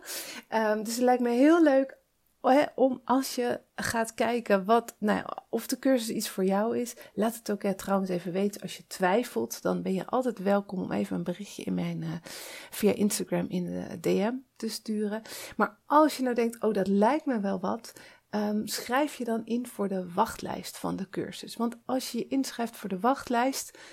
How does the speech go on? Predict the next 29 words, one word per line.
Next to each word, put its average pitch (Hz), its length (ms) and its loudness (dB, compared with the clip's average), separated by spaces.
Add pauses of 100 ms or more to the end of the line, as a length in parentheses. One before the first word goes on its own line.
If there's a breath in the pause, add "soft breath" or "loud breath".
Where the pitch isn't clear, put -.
(200 loud breath)
ehm, 202 420 4 (640)
dan 226 400 8
geef 233 400 -2
ik 214 160 0
jou 202 240 0
op - 100 -12
het 180 80 -4
moment 180 340 -2
dat 233 120 -6
de 247 80 -10
cursus 220 300 -6
online 185 500 -6
komt 185 340 -8 (360 loud breath)
een 196 240 0
fijne 190 560 -4
wachtlijstkorting 180 1500 2
voor 202 100 -2
de 190 120 -2
cursus. - 360 -8
Dus - 160 -10
dan 220 200 -8
kun 202 120 -2
je 196 60 0
de 190 140 -8
kort-, 196 260 -10
de, 190 360 2 (200)
de 185 160 -8
cursus 214 360 -4
met 170 320 -10